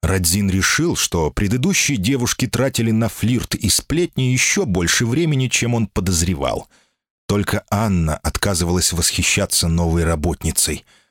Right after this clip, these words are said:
Она впала в уныние, когда подряд уволились две ее подруги, а тут еще эта новенькая возомнила себе, что может заменить сразу двух.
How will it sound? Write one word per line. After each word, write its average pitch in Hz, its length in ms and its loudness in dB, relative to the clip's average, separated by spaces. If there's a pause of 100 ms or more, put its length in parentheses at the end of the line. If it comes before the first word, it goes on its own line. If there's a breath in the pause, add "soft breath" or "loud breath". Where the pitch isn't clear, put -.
(140 soft breath)
Она 123 280 2
впала 156 400 -2
в 107 120 -2
уныние, 156 560 2 (180 loud breath)
когда 120 420 0
подряд 110 460 0
уволились 101 580 2
две 90 280 2
ее 80 180 2
подруги, 127 640 0 (300 loud breath)
а 131 100 2
тут 208 220 -2
еще 175 280 2
эта 143 240 0
новенькая 87 680 2
возомнила 92 500 2
себе, 80 300 0
что - 160 -2
может 117 320 0
заменить 95 420 2
сразу 117 460 0
двух. 104 560 -2